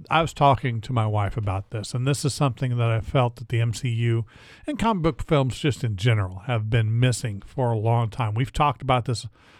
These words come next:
multiple times. We'll watch a film, the film is good, they kill the bad guy. We watch a film, the film is good, they kill the bad guy.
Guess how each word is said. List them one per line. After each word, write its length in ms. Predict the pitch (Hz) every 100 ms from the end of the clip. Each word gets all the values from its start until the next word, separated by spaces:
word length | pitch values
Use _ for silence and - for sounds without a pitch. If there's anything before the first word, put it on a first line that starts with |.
| -
multiple 360 | 190 196 - 127
times. 360 | - 101 92 123
We'll 120 | 131
watch 280 | 185 180 127
a 40 |
film, 400 | - 147 139 135
the 100 | 107
film 300 | - 156 147
is 100 | 123
good, 400 | - 139 135 127 - _ -
they 100 | 117
kill 260 | - 131
the 80 | 107
bad 240 | 95 90 95
guy. 220 | - - -
We 60 | 131
watch 320 | 156 156 -
a 40 |
film, 300 | 131 139 131
the 60 | 120 -
film 340 | 143 135 131
is 120 | 113
good, 360 | - 151 147 131 - _ _
they 100 | 127
kill 240 | 110 135 120
the 100 | 107
bad 240 | 101 95
guy. 200 | - -